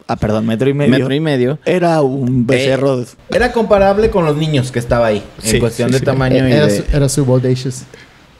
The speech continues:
Speaker 2: ¿Eh?
Speaker 3: Era subodacious. ¿No conoces el toro bodacious de la P B R?
Speaker 1: Ah, sí.
Speaker 2: No,
Speaker 1: Sí, sí,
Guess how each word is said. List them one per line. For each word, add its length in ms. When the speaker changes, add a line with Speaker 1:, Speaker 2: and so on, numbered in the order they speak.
Speaker 2:
¿Eh? 160
Speaker 3:
Era 180
subodacious. 800
¿No 100
conoces 240
el 100
toro 200
bodacious 560
de 160
la 80
P 120
B 100
R? 180
Speaker 1:
Ah, 320
sí. 160
Speaker 2:
No, 400
Speaker 1:
Sí, 240
sí, 60